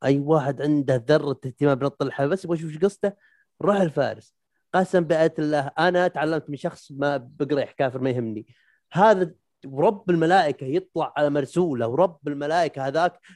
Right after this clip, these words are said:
ولا شيء عند هال-، الشريف هذا. لأن من أول مقطع شفتها لك يا فارس، يوم إنه تونا عرفنا بعضنا، شفت بس كيف تعمل ال-، الكروس، سايد كروس هذا.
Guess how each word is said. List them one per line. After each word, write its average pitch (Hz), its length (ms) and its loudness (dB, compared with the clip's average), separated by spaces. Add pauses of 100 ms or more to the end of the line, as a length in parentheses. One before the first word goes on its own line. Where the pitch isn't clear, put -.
(120)
ولا 147 300 0
شيء 151 340 -4
عند 135 200 -10
هال-، 139 220 -8
الشريف 123 500 -6
هذا. 110 220 -10 (400)
لأن 147 220 4
من 151 120 4
أول 196 220 4
مقطع 165 280 0
شفتها 165 340 2
لك 143 140 -2
يا 156 80 0
فارس، 165 420 2
يوم 147 120 -6
إنه 156 180 -8
تونا 233 340 -6
عرفنا 190 260 2
بعضنا، 151 440 2 (760)
شفت 240 340 -2
بس 214 260 -4
كيف 214 380 0
تعمل 170 600 -2
ال-، 151 360 -8
الكروس، 165 400 2
سايد - 460 -2
كروس 175 380 0
هذا. 147 260 2